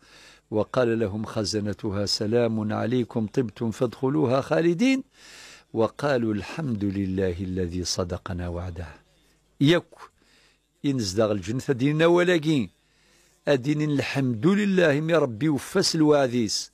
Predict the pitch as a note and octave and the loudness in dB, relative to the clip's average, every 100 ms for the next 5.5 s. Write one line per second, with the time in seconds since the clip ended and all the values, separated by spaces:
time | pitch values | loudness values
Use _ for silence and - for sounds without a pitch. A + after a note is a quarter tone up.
0 | _ - - - _ B2+ A#2 - E3 B2 | _ -20 -20 -20 _ -2 -2 -2 -4 -2
1 | A#2+ A#2+ A2 A2+ G#2 A2+ G#2+ G2 G#2 - | -2 0 2 2 2 0 -2 0 -2 0
2 | A#2 G#2 - A2 G#2+ G#2 D#3 C#3+ B2 G2 | 0 0 -2 -2 0 2 4 2 2 0
3 | - _ _ _ - A#2+ B2 - A#2 B2 | -2 _ _ _ -6 -2 -2 0 2 2
4 | D3+ C3+ B2 A#2 - - B2+ A2 - A2 | 0 0 0 0 -2 -2 -2 -2 -4 -4
5 | - C#3+ B2 G#2+ G2+ | -2 0 0 0 -2